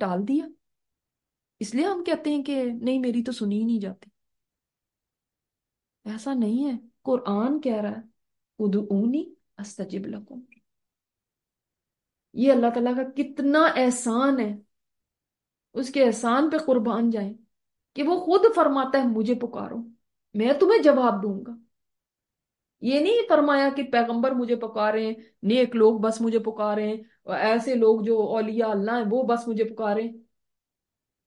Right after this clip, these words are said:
बल्कि हर एक को दावत है, "मुझे पुकारो, पुकार के तो देखो," इसलिए कि वो सब का रब है। और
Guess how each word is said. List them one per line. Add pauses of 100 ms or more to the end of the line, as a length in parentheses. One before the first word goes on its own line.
(1160)
बल्कि (420)
हर
एक
को
दावत
है, (480)
"मुझे
पुकारो,
पुकार
के
तो
देखो," (1500)
इसलिए
कि
वो
सब
का
रब
है। (2500)
और